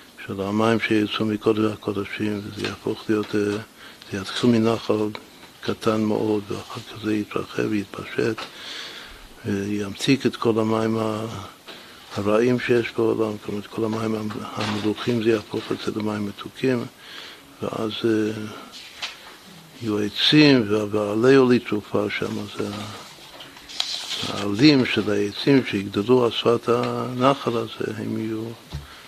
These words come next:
תרופה לכל האנושות. אבל כאן, כאילו, פעמיים הנחל הזה מוזכר בתנ"ך, בסוף יחזקאל ובסוף, אה,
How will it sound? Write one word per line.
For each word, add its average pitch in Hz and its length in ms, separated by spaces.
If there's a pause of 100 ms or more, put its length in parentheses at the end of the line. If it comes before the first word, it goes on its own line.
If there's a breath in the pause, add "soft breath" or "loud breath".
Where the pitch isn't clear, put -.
(180)
תרופה 107 380 (380)
לכל 104 240 (100)
האנושות. 104 640 (1400 loud breath)
אבל 98 200
כאן, 147 460 (180)
כאילו, 110 280
פעמיים 127 460
הנחל 117 440
הזה 107 180
מוזכר 107 420
בתנ"ך, 98 760
בסוף 110 360
יחזקאל 120 600
ובסוף, 120 720
אה, 117 60